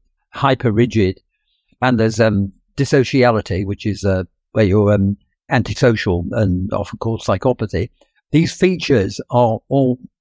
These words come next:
present or can be all present, either one, two, or three of these domains are present. But it, if you take the whole range of them, you've,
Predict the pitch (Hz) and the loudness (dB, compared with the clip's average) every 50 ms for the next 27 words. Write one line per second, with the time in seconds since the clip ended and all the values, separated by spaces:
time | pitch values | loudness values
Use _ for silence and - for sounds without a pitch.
0 | _ _ _ _ - - 170 170 - - 123 104 95 95 - - _ _ - 127 | _ _ _ _ -4 0 0 0 2 0 -2 -2 -2 -4 -8 -14 _ _ -12 -6
1 | 127 - 151 151 147 139 131 127 107 131 135 127 - 131 139 123 - - 131 131 | -2 0 0 2 4 2 2 2 0 0 -2 -2 0 -2 -4 -4 -2 -2 0 0
2 | 127 127 127 98 - - _ - 117 139 143 131 131 123 - 139 135 123 120 123 | 2 0 0 -4 -4 -10 _ -2 0 2 2 2 2 0 0 0 2 2 2 0
3 | - - 147 143 127 120 120 - - 127 110 104 117 107 104 98 117 110 113 120 | 0 0 0 2 2 2 0 -2 -6 -6 -4 -2 -2 -2 0 0 0 2 2 2
4 | 123 113 - 101 - - 127 127 - - - - - - 123 127 131 131 - _ | 0 0 -4 -4 -4 -2 -2 -2 -2 -4 -8 -10 -4 0 2 2 2 0 -4 _
5 | _ _ _ _ _ _ _ _ _ - 143 135 143 151 - 165 180 165 131 - | _ _ _ _ _ _ _ _ _ -4 -2 0 0 0 2 2 2 2 0 -2
6 | - - _ _ _ _ _ _ _ _ _ _ _ - - 135 117 143 175 147 | -8 -20 _ _ _ _ _ _ _ _ _ _ _ -4 -2 -2 0 2 2 2
7 | 135 135 170 180 170 147 110 117 107 92 - 107 98 107 110 110 - | 2 2 2 2 2 2 0 0 -2 -2 -2 -4 -2 0 -2 -2 -4